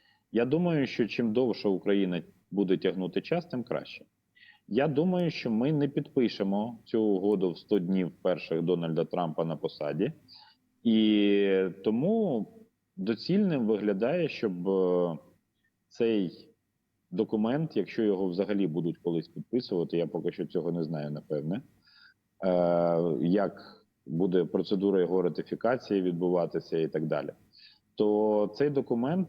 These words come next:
ну, Україна тягнула якомога довше. Тому що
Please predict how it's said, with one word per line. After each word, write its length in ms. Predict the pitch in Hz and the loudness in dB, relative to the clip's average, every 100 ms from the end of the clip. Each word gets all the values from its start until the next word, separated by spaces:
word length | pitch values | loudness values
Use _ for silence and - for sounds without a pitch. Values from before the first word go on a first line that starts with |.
| - | -6
ну, 280 | 120 117 131 117 107 98 95 90 85 85 85 82 | -6 -2 0 0 0 0 0 -2 -4 -4 -4 -4
Україна 480 | 80 107 117 160 143 | -2 2 2 2 2
тягнула 500 | 120 92 107 143 127 | 0 0 2 2 2
якомога 500 | 101 90 104 110 101 | 2 0 0 0 0
довше. 360 | 82 73 - - _ _ _ _ _ | -2 -4 -8 -20 _ _ _ _ _
Тому 220 | 117 131 | -2 0
що 580 | 131 - 135 127 117 95 | -2 0 2 2 2 -2